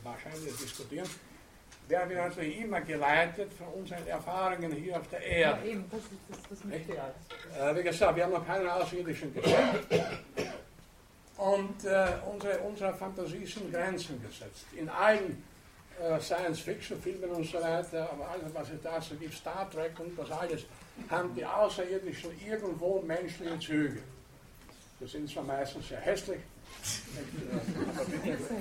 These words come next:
Speaker 1: die mögen uns umgekehrt auch anders
Speaker 2: Wieso?
Speaker 1: wahrnehmen.
Speaker 2: Die haben so
Speaker 1: Nicht
Speaker 2: Mandelaugen.
Speaker 1: unbedingt sehr schön, ja.
Speaker 2: Ja.
Speaker 1: Gut. Aber sehr mensch-,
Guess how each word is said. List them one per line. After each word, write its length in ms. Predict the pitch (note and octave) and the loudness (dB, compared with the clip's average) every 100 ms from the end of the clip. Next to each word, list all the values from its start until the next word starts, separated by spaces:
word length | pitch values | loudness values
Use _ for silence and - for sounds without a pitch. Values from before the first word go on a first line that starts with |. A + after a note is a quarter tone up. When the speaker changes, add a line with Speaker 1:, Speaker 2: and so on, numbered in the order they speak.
| G#3 A#3+ F#3 - - - - - C3 C3 C3 | -4 -6 -8 -8 -12 -14 -12 -10 -6 -4 -4
Speaker 1:
die 120 | C3 | -2
mögen 220 | B2+ C3 | 0 -2
uns 360 | B2+ - G#2+ G#2+ - | -2 -4 -4 -6 -8
umgekehrt 640 | G#2 - - - B2 - D3+ | -10 -10 -12 -12 -12 -8 -4
auch 180 | F3 - - - D3+ | -4 -4 -14 -16 -12
anders 180 | E3+ D#3 | -10 -8
Speaker 2:
Wieso? 100 | A#2 | -4
Speaker 1:
wahrnehmen. 460 | D3+ D#3 D#3 - - | 0 2 2 2 0
Speaker 2:
Die 120 | G#3 | -6
haben 140 | G3+ F#3+ F#3 - | -10 -10 -14 -12
so 60 | G3 | -10
Speaker 1:
Nicht 80 | D#3+ | -8
Speaker 2:
Mandelaugen. 320 | G#3 A#3 - G3+ A3 | -8 -6 -4 -4 -4
Speaker 1:
unbedingt 140 | A3 | -4
sehr 120 | C3+ - D3 | -6 -6 -4
schön, 140 | C#3 | -4
ja. 220 | C3 C#3+ C#4+ C#4 B2 | -2 -4 -6 -10 -10
Speaker 2:
Ja. 140 | G3 - - - - - - - | -10 -10 -16 -20 -20 -20 -20 -10
Speaker 1:
Gut. 180 | D3+ - - - - - - - - - - - - - | -6 -6 -8 -18 -20 -20 -20 -20 -18 -16 -16 -18 -18 -8
Aber 260 | D#3+ F3+ G#3+ | -2 4 4
sehr 200 | G#3+ F#3 | 4 2
mensch-, 400 | E3+ F#3 F3+ | 2 -2 -4